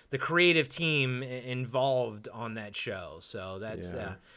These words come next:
Speaker 1: man, it, it, it was better than it had any, any right to be. That is for, for damn sure.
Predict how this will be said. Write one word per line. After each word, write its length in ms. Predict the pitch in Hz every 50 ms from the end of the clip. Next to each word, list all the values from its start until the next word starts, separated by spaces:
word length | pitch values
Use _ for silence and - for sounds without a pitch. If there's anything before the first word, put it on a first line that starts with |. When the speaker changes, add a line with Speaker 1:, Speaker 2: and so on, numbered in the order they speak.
| - - _
Speaker 1:
man, 400 | - 135 135 139 139 123 120 123
it, 180 | 139 135 135 135
it, 180 | 147 147 139 151
it 80 | 165
was 180 | 156 156 151 127
better 320 | - - 165 156 156 160
than 160 | 156 147 151 147
it 80 | 143
had 240 | 139 131 135 131 127
any, 320 | 131 160 160 160 156 147 143 -
any 220 | - 175 175 185 175
right 320 | 147 139 143 135 127 -
to 80 | - 123
be. 240 | 104 110 98 95 95
That 200 | 92 110 107 107
is 100 | 107 98
for, 320 | - - 113 107 101 101
for 140 | 95 - 113 98
damn 300 | 92 107 107 101 98 95
sure. 400 | - - 110 92 90 90 82